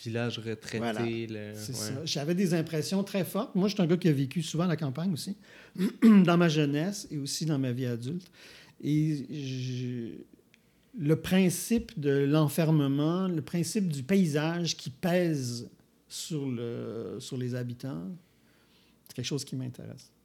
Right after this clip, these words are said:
Speaker 2: Donc, euh, Fatal Station est arrivé dans le prolongement de ça,
Speaker 1: Mhm.
Speaker 2: pour continuer à être dans cette,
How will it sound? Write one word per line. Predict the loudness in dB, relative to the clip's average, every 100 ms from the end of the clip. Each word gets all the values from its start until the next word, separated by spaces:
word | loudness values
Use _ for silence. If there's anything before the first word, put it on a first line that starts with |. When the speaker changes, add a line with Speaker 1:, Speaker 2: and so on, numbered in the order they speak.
| _ _ _ _ _ _ -20 -20 _ _
Speaker 2:
Donc, | -2 2 2 2 2
euh, | 2 2 0 0 -2
Fatal | -4 -6 -6
Station | -6 -8 -10 -8 -6 -6
est | -8
arrivé | -10 -8 -8 -6 -6 -6 -10 _ _ -6
dans | 0 0
le | 0
prolongement | -2 -2 -2 -4 -6 -8 -8
de | -10
ça, | -12 -16 -18 -12
Speaker 1:
Mhm. | -12 -8 -8
Speaker 2:
pour | -6
continuer | -4 -4 -2 -4 -2
à | -4 -6
être | -8
dans | -10
cette, | -12 -16